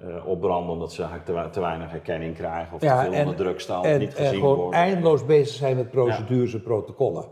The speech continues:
Speaker 1: Ja. Hey, de, de, de, nu kun je zeggen dat, eh, voor een deel dat groot bedrijf, ehm, eh, het karakter heeft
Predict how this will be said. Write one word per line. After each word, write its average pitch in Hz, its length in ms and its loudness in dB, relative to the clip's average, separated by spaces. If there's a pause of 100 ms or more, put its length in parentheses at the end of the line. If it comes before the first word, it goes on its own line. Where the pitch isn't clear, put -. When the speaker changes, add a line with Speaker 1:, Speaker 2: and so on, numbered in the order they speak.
Speaker 1:
Ja. 113 220 -4 (320)
Hey, 147 180 4 (140)
de, 143 160 0
de, 127 160 0
de, 78 300 -10
nu 131 540 -4
kun 160 120 0
je 156 140 4
zeggen 104 360 2
dat, - 240 -2
eh, - 80 -12 (220)
voor - 200 -6
een 113 80 -4
deel 120 140 4
dat 110 140 2
groot 139 320 4
bedrijf, 113 600 0 (100)
ehm, 107 100 -10 (440)
eh, - 80 -16 (320)
het - 160 -16
karakter 120 440 0
heeft - 440 -4